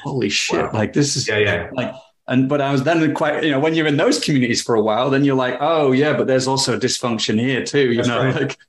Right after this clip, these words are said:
Speaker 2: Exactly.
Speaker 1: so
Speaker 2: Is it, yeah,
Speaker 1: Yeah.
Speaker 2: exactly. Well, so that's, I mean, that's why, like, we, we, we need, I mean, at Karuna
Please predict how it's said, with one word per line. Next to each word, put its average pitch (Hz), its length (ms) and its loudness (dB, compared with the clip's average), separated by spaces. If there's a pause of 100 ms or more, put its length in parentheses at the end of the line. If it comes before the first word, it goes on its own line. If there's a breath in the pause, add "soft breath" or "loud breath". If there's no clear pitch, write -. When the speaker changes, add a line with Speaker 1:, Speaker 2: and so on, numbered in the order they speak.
Speaker 2:
Exactly. 139 400 -2
Speaker 1:
so 156 340 0
Speaker 2:
Is 147 140 -4
it, - 160 -6
yeah, 101 320 -4
Speaker 1:
Yeah. - 80 -6
Speaker 2:
exactly. - 520 -4 (580 loud breath)
Well, - 540 -4 (580)
so 156 200 -2
that's, 190 260 0
I 143 40 -8
mean, 143 160 2
that's 151 280 -2
why, 123 420 0
like, 107 220 -4
we, 120 200 -8
we, 117 420 -8
we 117 200 -6
need, 117 420 -2
I - 20 -8
mean, 110 380 -8 (260)
at 131 160 -4
Karuna 127 720 0